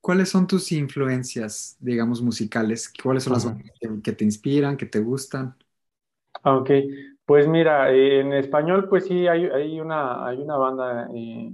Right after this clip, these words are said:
Speaker 2: que se llama Camilo séptimo. De hecho, viene, viene algo fuerte, ¿no? Sé que casi mucha gente no lo, quizás no lo conoce, a lo mejor algunos sí. Eh, me gusta mucho la letra que, que transmiten ahorita. Eh, hubo un tiempo también donde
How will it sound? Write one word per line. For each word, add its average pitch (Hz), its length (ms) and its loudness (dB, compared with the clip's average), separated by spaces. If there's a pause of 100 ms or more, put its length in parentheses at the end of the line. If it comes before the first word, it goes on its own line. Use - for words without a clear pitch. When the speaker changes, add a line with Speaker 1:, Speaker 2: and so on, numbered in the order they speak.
Speaker 2:
que - 60 -20
se 127 80 -8
llama 127 200 -4
Camilo 123 340 0
séptimo. 139 440 -2
De 127 80 2
hecho, 123 380 -2 (420)
viene, 120 560 -2
viene 117 500 -4
algo 120 360 0
fuerte, 139 320 2
¿no? 117 220 -4
Sé 131 120 -8
que 123 60 -10
casi 123 220 -6 (320)
mucha 131 360 -6
gente 123 280 -4
no 123 160 0
lo, 120 340 -2
quizás 147 220 0
no 147 100 2
lo 135 140 2
conoce, 135 320 -4
a 147 40 -2
lo 127 60 -8
mejor 117 220 -4
algunos 123 320 -2
sí. 196 200 -2 (500)
Eh, 143 640 10
me 143 100 4
gusta 160 200 0
mucho 170 300 0
la 135 160 2
letra 143 400 2
que, 120 300 -6
que 120 180 -8
transmiten 151 680 -2
ahorita. 135 540 0 (420)
Eh, 139 500 6
hubo 165 180 2
un 185 100 2
tiempo 185 280 0
también 147 260 -2
donde 143 320 -2